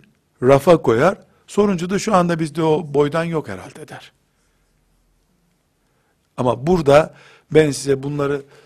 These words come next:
satmayacaksınız, suistimal ist-, ihtimalini muhakkak dikkat edeceksiniz." dersem, sizin bir de oraya hukuk mezunu, savcılık tatbikatı yapmış biri koymanız lazım. Yani eczacının, hele bu ülkede eczacının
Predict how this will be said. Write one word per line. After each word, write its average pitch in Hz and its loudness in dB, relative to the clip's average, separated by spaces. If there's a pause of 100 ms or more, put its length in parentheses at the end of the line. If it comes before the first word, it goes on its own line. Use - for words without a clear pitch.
satmayacaksınız, 120 -2
suistimal 135 -4
ist-, - -12
ihtimalini 127 -2 (480)
muhakkak 143 2
dikkat 139 0
edeceksiniz." 120 -6
dersem, 143 0 (320)
sizin 143 -8
bir 160 -4
de 135 2
oraya 131 2
hukuk 135 -6
mezunu, 120 -6
savcılık 127 0
tatbikatı 120 -4
yapmış 123 -8
biri 131 -6
koymanız 101 -6
lazım. 131 -16 (2000)
Yani 123 0
eczacının, 135 0
hele 139 0
bu 180 -2
ülkede 127 -4
eczacının 131 -4